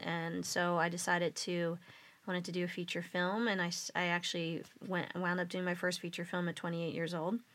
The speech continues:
I know, it's crazy. Um, and I was able to secure financing 'cause I met somebody. Again, I think it's just i-, ignorance. I had no idea how difficult it was, and I just figured, "Oh, yeah, I wanna do a film. Let's make it happen."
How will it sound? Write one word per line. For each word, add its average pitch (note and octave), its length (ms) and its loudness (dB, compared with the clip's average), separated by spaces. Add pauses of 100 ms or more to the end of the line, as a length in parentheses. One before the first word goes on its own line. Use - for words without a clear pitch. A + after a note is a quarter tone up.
(760)
I A#3+ 80 2
know, A3 100 6
it's G3+ 120 2
crazy. G3+ 360 0 (500)
Um, A3+ 460 12
and G#3+ 580 6
I G3 400 4
was G3+ 200 0
able F#3+ 260 0
to F#3+ 220 -4
secure F#3 420 -2
financing A#3 720 4
'cause - 120 -6
I F#3 80 0
met G3+ 240 4
somebody. G#3 460 6
Again, G#3+ 320 6
I F#3+ 80 4
think A3+ 180 2
it's A3+ 140 2
just - 320 2 (100)
i-, - 280 -2 (160)
ignorance. A#3 520 6
I G3+ 60 2
had G3+ 120 6
no A#3 200 8
idea G3+ 220 8
how G3 80 0
difficult F3+ 400 0
it F#3+ 40 2
was, A#3 280 8
and G3 80 2
I F#3+ 80 4
just F#3 220 0
figured, G3 360 4
"Oh, F4 140 4
yeah, F#4+ 260 6
I C4 80 10
wanna A#3+ 160 8
do A3 100 6
a G3+ 40 4
film. B3+ 240 0
Let's C4 160 0
make B3+ 100 2
it C4 60 2
happen." G3 240 2